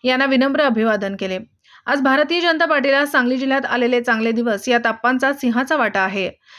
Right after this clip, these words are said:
आप्पांमुळेच भारतीय जनता पार्टीला आज चांगले दिवस आले, असे उद्गार या प्रसंगी काढले. अनेक लोक आप्पांच्या जीवावर मोठे झाले, त्यांना आप्पांचा विसर पडला, पण शैलेश भाऊ पवार यांनी मात्र प्रामाणिकपणाने आठवणीने पैलवान संभाजीराव आप्पा पवार यांची पुण्यतिथी दरवर्षी साजरी करतात.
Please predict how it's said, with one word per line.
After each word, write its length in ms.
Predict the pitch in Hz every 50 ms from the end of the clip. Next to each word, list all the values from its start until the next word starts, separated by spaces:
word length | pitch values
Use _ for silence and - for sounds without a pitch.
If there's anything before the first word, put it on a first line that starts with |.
| - - -
आप्पांमुळेच 580 | - 226 226 - 262 277 277 277 277 285 302 285
भारतीय 360 | 277 262 247 262 247 285 294
जनता 280 | 277 285 269 254 262 269
पार्टीला 360 | 254 247 233 233 247 247 247
आज 180 | - - 240 233
चांगले 300 | - 247 220 220 240 254
दिवस 300 | 240 254 233 233 233 -
आले, 240 | - 220 226 220 190 - -
असे 160 | 226 - 247
उद्गार 360 | 220 240 214 214 233 240 247
या 100 | 247 240
प्रसंगी 440 | 233 233 214 196 - 220 202 208 208
काढले. 300 | 202 202 196 185 185 180 - - _ _ _ - - - - -
अनेक 280 | - 240 247 277 277 302
लोक 180 | 294 294 294 302
आप्पांच्या 380 | 277 277 - 262 269 269 302
जीवावर 340 | 285 247 269 240 233 247 254
मोठे 320 | 254 247 233 220 - 233
झाले, 260 | 214 220 214 208 185 -
त्यांना 280 | - 220 220 226 240
आप्पांचा 380 | 233 233 233 - 233 233 240 254
विसर 300 | 240 247 233 - 262 254
पडला, 300 | - 254 240 226 185 175
पण 220 | - 220 214 220 220
शैलेश 340 | - 240 214 226 254 277
भाऊ 200 | 262 269 262 262
पवार 240 | 269 269 240 226 220
यांनी 260 | 233 220 214 214 220
मात्र 300 | 233 262 262 254 247 214
प्रामाणिकपणाने 1000 | 214 220 226 220 214 220 233 262 285 277 - 262 247 226 220 196 180 175 - - _ _ - - - - -
आठवणीने 520 | - 233 226 - 262 277 294 311 302 311 311
पैलवान 420 | 294 269 240 226 226 240 277 294
संभाजीराव 600 | 294 277 240 226 226 240 247 262 262 262 262 269
आप्पा 320 | - - 220 - - 220
पवार 300 | 226 - 220 220 220 226
यांची 280 | 233 233 220 214 - 240
पुण्यतिथी 580 | 233 254 247 240 254 254 254 254 240 226 226 214
दरवर्षी 540 | 202 240 254 254 247 233 214 - - 254
साजरी 320 | 240 269 247 208 196 196 196
करतात. 360 | - 208 196 190 190 185 175